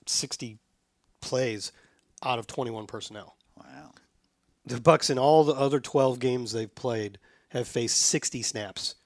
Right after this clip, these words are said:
Speaker 1: against twenty-one personnel.
Speaker 2: Really?
Speaker 1: 'Cause nobody else
Speaker 2: Nobody
Speaker 1: uses
Speaker 2: uses
Speaker 1: it.
Speaker 2: it, yeah.
Speaker 1: Baltimore did for eighteen plays, which was twenty-four point three percent of the total.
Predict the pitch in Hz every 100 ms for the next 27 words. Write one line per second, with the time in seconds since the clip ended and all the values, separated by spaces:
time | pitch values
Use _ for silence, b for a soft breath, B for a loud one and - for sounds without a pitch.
0 | _ _ _ _ 120 117 113 - 113 104
1 | - 107 165 190 85 - 143 147 185 185
2 | 180 131 190 131 135 127 90 80 85 95
3 | 87 78 156 185 208 196 185 175 170 151
4 | 139 156 - 143 135 135 127 120 117 120
5 | 117 - 139 131 - 120 - 113 - 117
6 | - 107 110 104 113 101 98